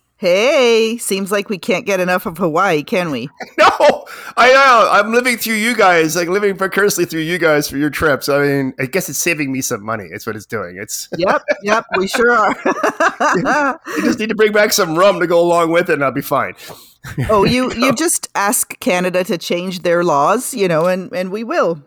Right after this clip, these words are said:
Speaker 2: Guys, come on. You can sneak it into a luggage. Like, eh, whatever. Anyways, yes, on the right-hand side of my screen, of course, is one of the reasons why we're doing this very special episode is Mark, our Tiki expert, or, yes, our Tiki expert.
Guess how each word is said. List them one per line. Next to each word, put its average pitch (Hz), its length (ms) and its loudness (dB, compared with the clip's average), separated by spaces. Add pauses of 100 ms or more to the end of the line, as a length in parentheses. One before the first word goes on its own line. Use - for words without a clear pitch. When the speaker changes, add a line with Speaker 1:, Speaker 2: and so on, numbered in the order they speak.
(240)
Speaker 2:
Guys, 95 480 -6
come 165 180 -4
on. 156 200 2
You 131 40 -4
can 120 120 -8
sneak 165 260 -4
it 160 60 -2
into 143 180 0
a 135 40 0
luggage. 131 600 -2
Like, 101 160 -10
eh, 208 680 0
whatever. 131 320 -4 (360)
Anyways, 202 360 4
yes, 214 220 2
on 180 200 2
the 170 100 4
right-hand 226 340 4
side 170 160 2
of 147 60 2
my 147 80 2
screen, 160 320 -2
of 156 40 -6
course, 160 280 0
is 135 120 -8
one 147 120 2
of 160 80 2
the 147 60 -2
reasons 135 280 -2
why 139 220 0
we're 131 80 2
doing 127 160 -2
this 120 80 -8
very 120 180 -2
special 117 300 -4
episode 160 420 0
is 170 300 -2
Mark, 226 400 2
our 143 200 0
Tiki 190 380 -4
expert, 165 500 -2
or, 123 280 0
yes, 127 360 -4
our 120 220 0
Tiki - 400 -10
expert. - 560 -6